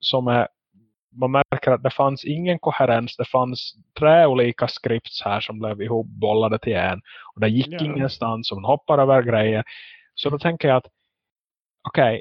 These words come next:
Speaker 1: nu, nu tror de här filmmakarna att jag är en idiot. Att de utgår från att jag är en idiot och jag kommer att sitta där med mina popcorn och jag kommer att se vart, vart de än sätter på mig så länge de stör in specialeffekter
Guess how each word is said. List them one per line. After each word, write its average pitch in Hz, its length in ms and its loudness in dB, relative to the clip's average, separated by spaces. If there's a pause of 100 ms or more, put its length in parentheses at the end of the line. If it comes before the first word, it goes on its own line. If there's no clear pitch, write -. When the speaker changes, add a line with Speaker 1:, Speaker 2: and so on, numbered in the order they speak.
(140)
Speaker 1:
nu, 170 420 2 (640)
nu 160 340 -4
tror 139 680 0 (640)
de 120 240 -10
här 135 120 0
filmmakarna 110 600 -4
att - 80 -8
jag 110 100 -4
är 107 40 -4
en 107 60 -6
idiot. 120 640 -4 (1120)
Att - 280 -4
de 156 240 0
utgår 151 380 2
från 139 200 0
att 123 80 0
jag 147 120 2
är 180 40 4
en 196 80 0
idiot 120 520 0
och 117 160 -6
jag 135 140 2
kommer 175 320 0
att 170 160 0
sitta - 280 -6
där 123 100 -2
med 120 120 -4
mina 120 180 -2
popcorn 107 560 -6
och 123 60 -4
jag 135 120 0
kommer 160 300 4
att 151 160 2
se 127 220 2
vart, 127 280 0
vart 123 300 -2
de 123 240 -6
än 117 180 0
sätter 117 260 -2
på - 120 -12
mig 110 180 -4
så - 120 -8
länge 117 180 -2
de 120 100 -2
stör 120 200 -4
in 117 60 -4
specialeffekter 156 1120 2